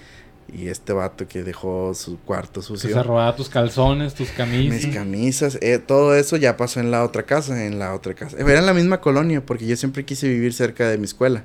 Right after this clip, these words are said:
Speaker 1: O sea, para no tener problemas de movilidad ni nada así, o sea, porque no tenía carro ya. Entonces, pues, mm, siempre quise vivir ahí cerca de la escuela. Eh, le dije a Soberanis, "Güey, pues, está la casa, o sea, si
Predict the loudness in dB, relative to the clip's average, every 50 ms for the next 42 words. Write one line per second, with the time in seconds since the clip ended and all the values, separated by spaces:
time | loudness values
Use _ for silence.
0 | -10 -18 -20 -20 -20 -20 -20 -20 -20 -20 -14 -12 -10 -6 -4 -2 -2 -2 -2 -2
1 | -2 -2 -2 -2 -4 -4 -4 -6 -6 -8 -8 -6 -4 -4 -4 -4 -4 -4 -4 -2
2 | -2 -4 -4 -2 -2 -2 0 0 -2 -2 -2 -4 -4 -4 -4 -2 0 0 2 2
3 | 0 0 -2 -4 -4 -4 -6 -6 -4 -4 -4 -4 -6 -8 -10 -12 -14 -20 -20 -20
4 | -20 -16 -14 -14 -14 -12 -12 -12 -12 -10 -10 -8 -6 -6 -6 -6 -6 -6 -6 -6
5 | -6 -6 -8 -8 -10 -10 -14 -16 -20 -20 -20 -20 -20 -20 -20 -20 -20 -20 _ -14
6 | -10 -10 -8 -8 -10 -12 -10 -10 -10 -8 -8 -10 -12 -14 -16 -20 -20 -20 -14 -10
7 | -8 -6 -6 -6 -6 -6 -8 -8 -6 -6 -6 -6 -6 -6 -6 -4 -2 -2 0 0
8 | 0 0 0 -2 -4 -4 -6 -8 -8 -8 -8 -6 -4 -4 -4 -6 -8 -2 0 2
9 | 2 4 2 0 -2 -4 -8 -14 -20 -20 -20 -20 -20 -20 -20 -20 -20 -12 -8 -6
10 | -4 -2 -2 -2 -2 -2 -2 -4 -4 -6 -6 -8 -8 -4 -2 -2 0 0 0 2
11 | 0 0 0 0 0 0 0 0 -2 -4 -8 -12 -10 -6 -4 -4 -2 -4 -4 0
12 | 0 0 2 2 0 0 0 -2 -4 -6 -6 -8 -10 -12 -14 -12 -10 -8 -8 -8
13 | -8 -10